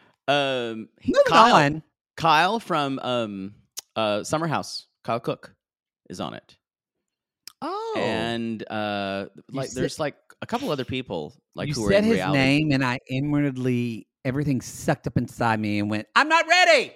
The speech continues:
Speaker 2: I just want to hear the <laughs> Kyle from Summer. "I'm not ready."
Speaker 1: Um,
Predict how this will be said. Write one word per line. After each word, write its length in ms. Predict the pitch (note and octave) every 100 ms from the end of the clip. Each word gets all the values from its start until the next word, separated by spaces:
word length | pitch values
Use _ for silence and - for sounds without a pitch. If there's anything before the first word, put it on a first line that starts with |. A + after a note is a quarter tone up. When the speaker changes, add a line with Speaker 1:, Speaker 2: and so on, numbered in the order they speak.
| _ - - - G#3
Speaker 2:
I 120 | D3+
just 200 | D3+ - -
want 100 | E3
to 60 | E3+
hear 120 | D#3 C#3+
the 220 | D3 C3
<laughs> 100 | -
Kyle 320 | D#3 C#3 C3
from 300 | - B2+ A2 C3+
Summer. 300 | - B2 A#2 -
"I'm 100 | -
not 180 | D#4+ F4 F4+
ready." 500 | F#4 A4+ - F#3+ - _ _ _ C#4+ C#4+ C#4 C#4+ C#4 C4+ A#3 _
Speaker 1:
Um, 760 | F#3+ E3+ D#3+ D3+ C#3 C3 A#2